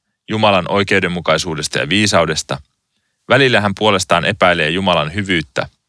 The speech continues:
ja jopa syyttää Jumalaa epäreiluksi ja turmeltuneeksi. Kuitenkin koko ajan Job pitää kiinni syyttömyydestään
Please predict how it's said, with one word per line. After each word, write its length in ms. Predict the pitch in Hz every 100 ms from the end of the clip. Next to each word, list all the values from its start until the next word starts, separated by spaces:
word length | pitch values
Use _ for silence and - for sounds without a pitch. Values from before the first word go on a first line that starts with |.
| _ _ _ -
ja 60 |
jopa 240 | 202 202 202
syyttää 460 | - 110 - 90
Jumalaa 480 | 92 107 92 87 76
epäreiluksi 720 | 90 101 87 87 76 73 -
ja 60 | 62
turmeltuneeksi. 920 | 90 85 76 71 67 64 - - - _ _ _ _ _ _ _ _ _ _
Kuitenkin 500 | - 151 147 127 113
koko 260 | 113 135 117
ajan 240 | 101 95
Job 220 | 98 113 - - -
pitää 300 | 95 87 82
kiinni 260 | 107 95 87
syyttömyydestään 1120 | - 127 - 85 80 73 71 - 69 67